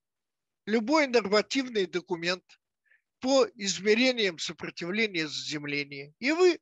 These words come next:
увидите вот какую инструкцию. Если у вас есть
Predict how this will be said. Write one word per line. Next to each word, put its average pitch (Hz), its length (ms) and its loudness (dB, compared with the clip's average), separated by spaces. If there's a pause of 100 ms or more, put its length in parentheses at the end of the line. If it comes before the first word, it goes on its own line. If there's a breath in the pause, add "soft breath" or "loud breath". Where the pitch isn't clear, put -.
(140)
увидите 233 680 -2 (320 loud breath)
вот 294 240 -2
какую 226 440 -4
инструкцию. - 800 -12 (480)
Если 285 400 2
у 247 160 4
вас 262 320 4
есть 254 340 -2